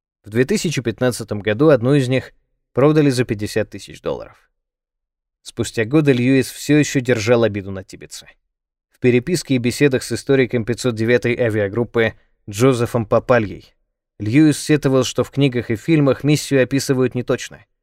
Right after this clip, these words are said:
Особенно он был зол на телевизионный фильм Н Б С,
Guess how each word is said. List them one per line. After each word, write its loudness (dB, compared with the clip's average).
Особенно 0
он 0
был 2
зол 4
на 4
телевизионный 0
фильм -2
Н 0
Б -4
С, -10